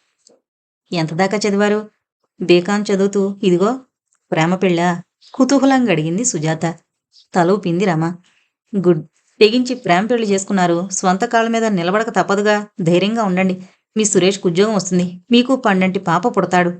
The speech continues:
సరేనా?" అంటూ తన ఫ్లాట్ తాళం తీసింది సుజాత. రమ కూడా తన తలుపు తెరిచి లోపలికి వెళ్ళింది. కాస్త కాఫీ చేసుకుంది. కాఫీ మేకర్ ఉంటే అదే సుఖం,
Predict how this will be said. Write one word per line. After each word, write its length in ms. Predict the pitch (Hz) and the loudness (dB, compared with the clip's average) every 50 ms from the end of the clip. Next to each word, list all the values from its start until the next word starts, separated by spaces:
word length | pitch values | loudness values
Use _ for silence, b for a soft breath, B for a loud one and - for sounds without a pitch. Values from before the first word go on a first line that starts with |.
| - - | -6 -2
సరేనా?" 500 | - 196 180 170 190 220 262 269 247 254 _ _ _ _ _ _ - - | 0 0 2 2 2 0 0 -2 -2 -6 _ _ _ _ _ _ -2 0
అంటూ 360 | 196 180 170 170 170 165 202 | 2 2 2 2 0 -2 -2
తన 280 | 226 - 196 185 185 | -2 -2 -2 0 0
ఫ్లాట్ 340 | 185 185 185 170 175 180 180 | 0 0 0 0 0 0 -2
తాళం 380 | 220 214 - 175 170 190 226 240 | -4 -4 0 0 2 2 0 0
తీసింది 380 | 202 196 160 - 170 165 202 | -2 -4 -4 -2 -2 -4 -4
సుజాత. 400 | 233 - - 156 156 156 160 156 175 180 180 _ _ _ _ _ _ _ _ _ _ - | -4 -4 -4 -2 0 0 0 -2 -4 -6 -8 _ _ _ _ _ _ _ _ _ _ -2
రమ 200 | - 185 180 185 | 0 2 2 2
కూడా 380 | 220 214 233 202 170 170 202 247 | 0 0 0 0 0 0 -2 -4
తన 260 | 247 247 233 214 214 | -4 -2 -2 -2 -2
తలుపు 320 | 220 214 220 220 247 247 269 | -2 0 0 0 0 0 0
తెరిచి 300 | 262 254 240 - - 220 | 0 0 0 0 0 0
లోపలికి 420 | 170 160 170 196 233 233 220 - | 0 2 0 0 0 -2 -2 -2
వెళ్ళింది. 400 | 165 160 160 165 165 170 175 175 - _ _ _ _ _ _ _ - | -2 0 0 0 -2 -2 -4 -8 -12 _ _ _ _ _ _ _ 2
కాస్త 300 | - 240 240 233 - - | 4 4 4 4 2 -4
కాఫీ 380 | - - 190 175 190 196 262 247 - | -4 -2 0 -2 0 0 -2 -2 0
చేసుకుంది. 440 | 180 170 180 - 180 175 180 175 175 - _ _ - | -2 -2 -2 -2 -2 -2 -4 -4 -8 -14 _ _ 4
కాఫీ 320 | - 196 185 214 214 254 254 | 6 6 6 6 4 0 0
మేకర్ 320 | 240 240 233 233 240 220 | 2 0 0 -2 -2 -4
ఉంటే 320 | 226 220 220 220 214 - - - | -4 -4 -2 -2 -4 -4 -4 -4
అదే 220 | 170 165 170 214 | -2 0 0 0
సుఖం, 340 | 214 - 170 165 180 175 | 0 0 -2 0 0 0